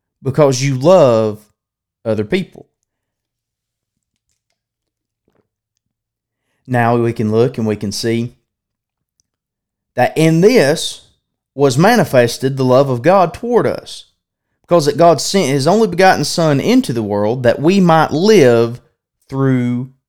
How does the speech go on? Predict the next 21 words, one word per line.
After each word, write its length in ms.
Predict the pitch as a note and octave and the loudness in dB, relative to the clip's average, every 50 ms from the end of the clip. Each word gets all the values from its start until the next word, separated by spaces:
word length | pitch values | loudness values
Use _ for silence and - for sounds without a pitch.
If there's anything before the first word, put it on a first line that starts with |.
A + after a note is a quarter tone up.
| _ _ _ | _ _ _
him. 400 | _ _ - G3 C#3 G#2+ - - - _ _ _ _ _ _ _ _ _ _ _ _ _ _ _ _ _ _ _ _ _ _ _ _ | _ _ -4 -2 -2 -2 -4 -8 -16 _ _ _ _ _ _ _ _ _ _ _ _ _ _ _ _ _ _ _ _ _ _ _ _
So 160 | - - C#3+ | -4 0 2
now 200 | C#3+ C#3+ D3 D3 | 4 4 4 4
we 100 | C#3+ C3+ | 2 0
find 300 | C3+ C#3+ C3 B2 A#2+ A2+ | 2 0 0 2 2 2
out 240 | A#2 A2+ A#2+ - - | 2 2 2 0 -2
that 140 | A#2+ G#2+ - | -8 -8 -8
the 60 | G#2 | -8
beginning 520 | G2+ A2+ A2 G2+ D3 F#3 G3 F#3 E3+ D#3+ | -8 -8 -6 -4 -2 -2 0 0 0 0
of 160 | C#3 C3+ B2+ | 0 2 2
all 360 | C#3+ D#3+ F3+ F#3 F3+ D3 A#2 A2 | 2 2 4 2 2 0 0 -2
of 120 | G2+ F#2 | -4 -6
this, 560 | G2 F#2 F#2 F2 E2 G#2+ B2+ - - - - _ _ _ _ _ _ _ _ _ _ _ _ _ _ _ _ _ _ _ _ _ _ _ _ _ _ _ | -8 -8 -8 -8 -8 -10 -12 -14 -18 -20 -20 _ _ _ _ _ _ _ _ _ _ _ _ _ _ _ _ _ _ _ _ _ _ _ _ _ _ _
the 100 | - C3+ | -2 2
love 240 | C3+ D3+ E3+ E3+ C#3+ | 4 4 4 2 0
of 120 | C3 B2+ | -4 0
God 280 | B2+ D3+ D#3+ E3 D#3 B2+ | 2 4 4 4 4 2
was 160 | B2+ B2 A2+ | -2 -2 -2
manifested 760 | C3+ D3+ F3 F3 C#3+ A#2+ - - A#2+ A2+ - - A#2+ A2 - | 0 0 0 0 -2 -2 -2 -2 -2 -2 -2 -6 -10 -12 -12
toward 360 | - - F3+ G3+ G3+ F3 C#3 | -12 -8 -6 -2 -2 0 0
us. 380 | B2 G2+ C#2+ - - - - - | 0 -2 -4 -6 -10 -16 -18 -20